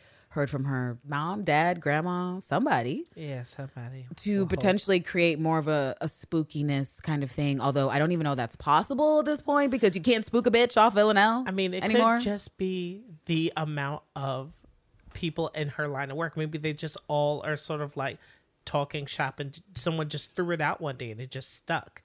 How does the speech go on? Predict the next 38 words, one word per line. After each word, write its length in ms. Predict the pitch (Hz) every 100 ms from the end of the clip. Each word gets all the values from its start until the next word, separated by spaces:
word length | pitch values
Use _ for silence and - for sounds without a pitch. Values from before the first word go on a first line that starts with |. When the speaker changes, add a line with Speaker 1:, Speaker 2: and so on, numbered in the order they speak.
| - - -
Speaker 2:
Sort 320 | - 185 175
of 100 | 170
like, 220 | 170 160
you 60 | 170
know, 120 | 160
the 60 | 147
people 380 | - 156 160 151
you 240 | 143 147
would, 180 | 147 143
uh, 280 | - 139 135
Speaker 1:
Wait, 120 | 202 190
Speaker 2:
play 100 | 214
Speaker 1:
you 60 |
mean 120 | 233
Speaker 2:
cards 220 | 220 220 175
Speaker 1:
about, 300 | 180 180 147
Speaker 2:
with. 100 | 165
Speaker 1:
about 200 | 165 165
Villanelle? 360 | 156 156 147
Like, 180 | 165 131 -
like 160 | 151 127 - _
people 360 | 180 147 147 139
Speaker 2:
No, 340 | 220 269 196
Speaker 1:
talking 120 | 160 190
Speaker 2:
well, 180 | 190 -
Speaker 1:
shop 160 | 147
Speaker 2:
Villanelle 220 | 247 359 277
Speaker 1:
about 100 | -
her? 60 |
Speaker 2:
doesn't 260 | 233 196 190
know 100 | 175
that. 200 | 165 190
Yeah, 340 | 196 147 - -
talking 320 | 202 185 180
shop 200 | - 170
about 400 | 156 156 143 -
her, 300 | - 147 117 160
meaning 400 | 160 151 147